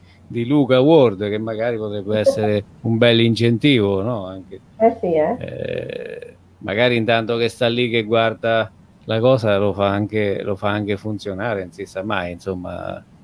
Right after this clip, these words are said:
Speaker 1: oltre che, che stare lì a crogiolarsi per l'autografo.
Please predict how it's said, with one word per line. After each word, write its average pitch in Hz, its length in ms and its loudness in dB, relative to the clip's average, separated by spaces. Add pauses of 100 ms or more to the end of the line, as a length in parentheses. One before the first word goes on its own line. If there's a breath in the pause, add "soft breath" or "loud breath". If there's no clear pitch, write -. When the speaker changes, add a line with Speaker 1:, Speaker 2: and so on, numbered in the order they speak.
(220)
Speaker 1:
oltre 98 340 -8
che, - 480 -8
che 101 120 -10
stare 95 360 -6
lì 98 120 -4
a 95 80 -2
crogiolarsi 98 880 -4
per 101 180 -8
l'autografo. 95 720 -6